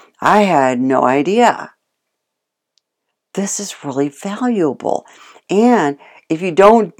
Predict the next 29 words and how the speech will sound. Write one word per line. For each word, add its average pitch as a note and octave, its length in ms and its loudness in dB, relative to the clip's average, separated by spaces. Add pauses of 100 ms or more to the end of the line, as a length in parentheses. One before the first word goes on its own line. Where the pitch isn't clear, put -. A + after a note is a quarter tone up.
if E3+ 160 2
you D#3+ 180 -2
actually F#3 380 0
get C#3 240 0
into G#3 400 2
it D3+ 80 4
and C3 140 0
get C3 100 0
involved, C3 920 -2 (680)
it's - 280 0 (100)
extraordinary. D3 1040 -2 (1700)
It's E3+ 180 -4
extraordinary. C3+ 800 -4 (340)
You F#3+ 180 2
might A3 240 2
even D#3+ 260 -2
say, C#3 400 -4 (300)
"Every E3+ 280 -2
weekend E3+ 440 -6
I'm B2 100 -8
gonna A#2+ 200 -10
do B2 200 -6
this," - 480 -16 (520)
<laughs> - 400 -20
because D3 360 2 (280)
you F#3 440 0
are B2+ 120 -10
implementing C3 580 -4
change. E3 400 -6